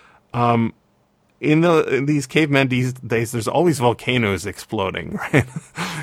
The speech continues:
I don't think that the Earth was massively more geologically active than it is now,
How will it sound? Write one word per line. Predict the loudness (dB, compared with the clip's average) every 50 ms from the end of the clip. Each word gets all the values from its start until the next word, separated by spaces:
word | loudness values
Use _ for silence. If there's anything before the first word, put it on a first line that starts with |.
| -12 -12 -14 -12
I | -10 -6 -4 -2 0
don't | 0 0 0 0
think | 0 -2 -2 -2
that | -4 -4 -2
the | 0 0 2
Earth | 2 2 0 0
was | -2 -2 0 0
massively | 0 0 2 2 2 2 0 0 -2 0 2 2 2
more | 4 2 2 0
geologically | 0 -2 -2 0 0 0 0 0 -2 -4 -6 -8 -8 -6 -4 -2
active | -2 -2 -2 -4 -4 -4 -2 -2 -2 -4 -8 -10 -16 -20 -20 -20 -20 _ _ -8
than | -4 -2 -2 -2 -2 -2 -4 -6 -6 -10 -6 -2
it | 0 0 2
is | 2 0 0 0 0
now, | 0 2 2 2 2 2 0 0 -2 -4